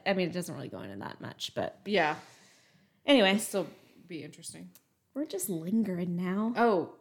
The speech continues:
Speaker 2: I guess I should just throw, I'm just gonna throw this case update in right now.
Speaker 1: Oh, yeah, yeah.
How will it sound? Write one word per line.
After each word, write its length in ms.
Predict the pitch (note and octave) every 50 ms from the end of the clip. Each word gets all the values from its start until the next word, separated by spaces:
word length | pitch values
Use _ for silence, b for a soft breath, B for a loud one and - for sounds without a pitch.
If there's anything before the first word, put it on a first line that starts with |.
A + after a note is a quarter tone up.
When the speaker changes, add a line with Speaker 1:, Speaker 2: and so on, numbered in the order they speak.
| _ _ _ _ _ _ _ _ _ _ _ _ _ _
Speaker 2:
I 40 | -
guess 220 | G3+ E4 F#4+ - D#4+
I 40 |
should 220 | C4+ - - G3 F3+
just 200 | F#3 F#3 - -
throw, 140 | F#3+ F3+ F3
I'm 240 | - A#3+ C4 C4+ C4+
just 180 | C#4 C#4 -
gonna 160 | - A#3 F#3 F3
throw 200 | - F#3 E3 D#3
this 140 | D#3 D#3
case 260 | - - E3+ D#3 - -
update 320 | D3+ - - C#3+ C#3+ - - _
in 180 | E3 D#3+ D3+ C#3+
right 180 | C#3+ C3 -
now. 120 | - C#3+ D3
Speaker 1:
Oh, 200 | - F#4 F4+ A3+
yeah, 200 | G3 A#3 D#4+ C4+
yeah. 220 | G#3 G#3+ G3+ E3